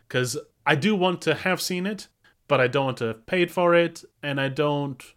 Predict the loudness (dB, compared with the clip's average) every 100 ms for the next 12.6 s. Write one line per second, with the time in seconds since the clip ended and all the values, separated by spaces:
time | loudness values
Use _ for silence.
0 | _ _ _ _ _ _ _ _ -4 2
1 | 4 2 0 -4 0 2 2 -2 -6 0
2 | 2 2 -2 -2 -4 -4 -6 -4 -6 -4
3 | -4 -4 -6 -4 -4 -4 -6 -8 -8 -8
4 | -16 -16 -20 -20 -20 -20 _ -8 -6 -2
5 | -2 -2 0 2 0 0 -2 -4 -12 -20
6 | -20 -20 -6 0 2 4 2 0 -14 -4
7 | -2 0 0 0 0 0 2 -2 -2 -4
8 | -4 -6 -10 -18 _ _ _ -12 -8 -8
9 | -8 -10 -6 -6 -2 0 0 -2 -2 -2
10 | -4 -10 -16 _ _ _ _ _ _ -2
11 | 0 0 0 0 0 -4 -10 -10 -10 -4
12 | 0 0 0 0 0